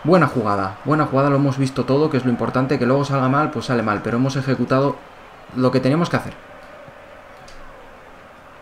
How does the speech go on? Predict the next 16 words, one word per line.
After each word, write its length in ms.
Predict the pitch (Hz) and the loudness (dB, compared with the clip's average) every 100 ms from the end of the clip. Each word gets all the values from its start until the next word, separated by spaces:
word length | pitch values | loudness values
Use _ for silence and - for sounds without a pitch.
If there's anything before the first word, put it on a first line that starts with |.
| - | -14
Bien, 200 | 101 101 | -10 -6
con 140 | 98 98 | -6 -4
Alonso. 600 | 98 127 147 156 151 - - - - | -2 -2 0 -2 -6 -14 -18 -20 -12
No 80 | - | -4
lo 60 | 143 | -2
he 40 | |
visto 220 | 139 135 | -2 0
nada 240 | 131 127 113 | 2 2 2
claro. 280 | 123 117 113 - - - - - - - - - - - - - - | 0 -2 -4 -10 -18 -20 -20 -20 -20 -20 -20 -20 -20 -20 -20 -12 -2
Bien, 160 | 123 | -2
Zapata. 520 | 113 107 131 151 - - - - | 0 0 0 0 -2 -6 -12 -6
Vamos, 180 | 139 | -2
Robben. 260 | 160 202 175 - | 0 -2 -4 -10
Sí, 160 | - 147 | -8 -4
señor. 320 | 131 117 127 - - - - - - | -2 0 -2 -4 -16 -18 -18 -18 -10
Zapata. 420 | 143 170 208 208 | -4 0 2 0